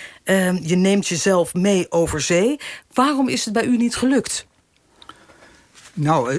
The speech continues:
Speaker 2: het is zo gegaan. In negentien zesenvijftig was ik schooljongen. En, eh, mijn ouders, die waren gescheiden. Mijn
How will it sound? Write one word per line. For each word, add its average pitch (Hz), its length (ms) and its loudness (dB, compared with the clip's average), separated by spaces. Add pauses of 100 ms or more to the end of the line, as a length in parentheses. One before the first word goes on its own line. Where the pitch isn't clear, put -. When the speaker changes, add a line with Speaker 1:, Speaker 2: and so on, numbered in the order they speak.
(100)
Speaker 2:
het 147 200 -2
is 135 180 -2
zo 175 200 4
gegaan. 131 500 -2 (560)
In 151 160 0
negentien 139 560 0 (200)
zesenvijftig 156 1300 0
was 135 280 -2
ik 123 220 -4 (240)
schooljongen. 147 840 0 (460)
En, 123 540 0
eh, 120 360 0 (440)
mijn 113 360 2 (340)
ouders, 151 580 0
die 135 160 -2
waren 120 400 -2 (320)
gescheiden. 135 1400 -4 (480)
Mijn 120 380 -2